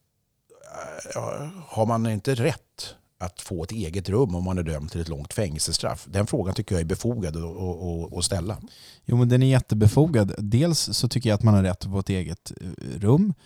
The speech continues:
Speaker 2: eller en egen, eh, cell. Sen tycker jag också att man måste ställa sig frågan,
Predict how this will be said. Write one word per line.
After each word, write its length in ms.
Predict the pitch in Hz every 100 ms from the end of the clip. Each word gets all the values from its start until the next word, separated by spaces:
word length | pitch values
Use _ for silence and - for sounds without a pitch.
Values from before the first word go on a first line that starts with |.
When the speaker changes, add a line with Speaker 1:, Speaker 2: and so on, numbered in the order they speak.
| _ _
Speaker 2:
eller 360 | 113 107 104 98
en 100 | 101
egen, 500 | 92 85 87 85 82
eh, 60 |
cell. 400 | 82 - 101 170 214 - - - -
Sen 460 | - 123 143 147 -
tycker 220 | 143 -
jag 80 | 127
också 200 | - 117
att 140 | 110
man 140 | 110 113
måste 220 | 110 113
ställa 200 | 117 107
sig 120 | 107
frågan, 440 | 117 104 101 85